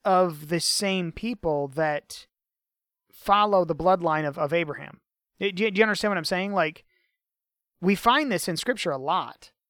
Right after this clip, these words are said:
So I don't think it was too uncommon that they found, I, I guess, like, a, a ruler there, that, a ruler in Egypt, because this, this was, and, and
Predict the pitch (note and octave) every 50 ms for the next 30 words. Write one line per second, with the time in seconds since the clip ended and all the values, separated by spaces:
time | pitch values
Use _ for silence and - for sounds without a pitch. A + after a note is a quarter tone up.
0 | _ _ _ - - F#3+ D#3+ D#3+ F3+ A#3 D4+ D4 B3 G3 - B3 D4+ - G3 F3+
1 | D#3+ - - - - - A3+ A3 G#3 - - E3+ E3 D#3 D3 C3+ - - - B3
2 | D4 C#4 A3 E3+ D3+ C#3+ C#3 C#3 C#3 C#3 C#3 - _ _ _ _ _ _ _ _
3 | _ _ _ _ _ _ _ _ _ _ - C#3+ B2+ F3+ F3 E3+ E3 D#3+ D#3 -
4 | _ - - - - - _ _ _ _ _ _ _ _ _ - D3+ C3 F3 F#3
5 | G3+ - - A3 A#3+ A#3+ G#3+ F3+ D#3+ D#3+ D#3 D3+ D3 C#3+ A3+ C4+ A3+ G#3 A3 G#3+
6 | A3 G3+ E3+ F3+ F3+ E3 E3 F3 E3+ D#3 - - F3 D#3+ D3+ - E3 D#3 D3+ D3
7 | C#3+ - _ _ _ _ _ _ _ _ _ _ _ _ _ _ _ _ _ _
8 | - D3+ D#3 D3 D#3+ G3 G#3+ G#3+ F#3 D#3+ D3+ C#3+ C#3 D#3 - D#3+ C#3+ D#3+ D#3 C#3
9 | B2+ C3 D3+ D#3+ - _ _ _ _ _ _ _ _ _ _ _ D3 C#3+ E3 D#3+
10 | D#3 D3+ D3+ - - - A3+ F3 E3 F#3 G#3 G#3+ F#3 E3+ D3 C#3+ D#3+ F#3 A3 G#3
11 | D#3+ D3+ C3+ C#3 - - - - F#3 E3 - F#3 D#3+ A3+ D#4 - - G3+ F3+ C#4
12 | D#4 - G#3+ A3+ F#3 D#3+ - - G3+ F#3+ G3+ F3+ E3+ E3+ E3+ E3 D#3 C#3+ -